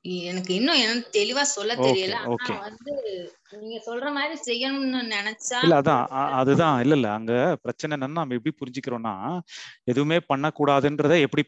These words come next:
Speaker 2: பண்றது அப்படின்ற கேள்வி. இப்போ for example ஒரு சின்ன உதாரணம் சொல்லணும்னா, இப்போ வந்து நான் வந்து ஏதோ ஒரு, உங்களுக்கு ஏதோ ஒரு ஸ்-, பிடிக்காத ஒரு விஷயம் நடந்திருக்குன்னு வச்சுக்கோங்களேன். ஒரு வாரத்துக்கு முன்னாடி நடந்துச்சு. இப்போ வந்து நான் அதை எப்படியாவது மறந்தாகணும்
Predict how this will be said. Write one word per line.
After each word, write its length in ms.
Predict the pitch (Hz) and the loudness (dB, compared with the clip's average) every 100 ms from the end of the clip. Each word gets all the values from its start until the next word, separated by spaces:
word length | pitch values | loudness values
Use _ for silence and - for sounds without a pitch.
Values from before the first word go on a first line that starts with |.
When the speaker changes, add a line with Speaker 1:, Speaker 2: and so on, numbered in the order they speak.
| 127 | 0
Speaker 2:
பண்றது 360 | 117 117 117 | 0 0 0
அப்படின்ற 280 | 104 120 120 | -2 -6 -6
கேள்வி. 360 | - 110 104 127 | -4 -4 -4 -6
இப்போ 160 | - 117 | -8 -6
for 140 | 113 | -2
example 500 | 113 110 135 127 135 | 0 0 0 0 -4
ஒரு 120 | 117 | -4
சின்ன 340 | - 120 127 113 | -6 -4 -4 -2
உதாரணம் 420 | 110 123 123 117 104 | 0 0 0 -6 -12
சொல்லணும்னா, 400 | 107 104 101 147 - - - - | -10 -8 -6 -8 -10 -16 -18 -8
இப்போ 220 | - - | -2 2
வந்து 240 | 123 127 160 139 123 113 110 104 | 4 6 6 8 6 4 2 -2
நான் 260 | 117 120 | 0 2
வந்து 540 | 117 120 135 127 113 104 98 _ _ _ _ _ _ _ | 2 0 2 2 0 -2 -10 _ _ _ _ _ _ _
ஏதோ 180 | 135 123 | -2 2
ஒரு, 340 | 151 143 117 151 | 4 4 0 -4
உங்களுக்கு 360 | 113 120 127 | -4 -2 0
ஏதோ 120 | 117 | 0
ஒரு 220 | 139 139 123 | 2 2 -2
ஸ்-, 680 | - - - - - 139 - | -8 -14 -14 -16 -16 -18 -6
பிடிக்காத 460 | - 151 - 143 139 | 0 0 4 4 4
ஒரு 100 | 127 | 4
விஷயம் 280 | 110 131 120 | 2 0 -2
நடந்திருக்குன்னு 460 | 110 113 107 113 104 | 0 -2 -2 -6 -8
வச்சுக்கோங்களேன். 360 | 101 92 107 - _ _ - | -12 -6 -6 -6 _ _ -14
ஒரு 280 | - 135 117 | -8 -4 2
வாரத்துக்கு 320 | 120 120 117 | 2 2 -2
முன்னாடி 180 | 113 117 | -2 0
நடந்துச்சு. 400 | 107 107 - - - - - - - | 0 -2 -6 -14 -16 -18 -18 -18 -8
இப்போ 180 | - | 0
வந்து 200 | 139 151 | 2 4
நான் 120 | 185 131 | 4 4
அதை 120 | 123 | 2
எப்படியாவது 340 | - 139 151 | 2 2 4
மறந்தாகணும் 560 | 127 123 127 113 101 | 2 2 2 0 -2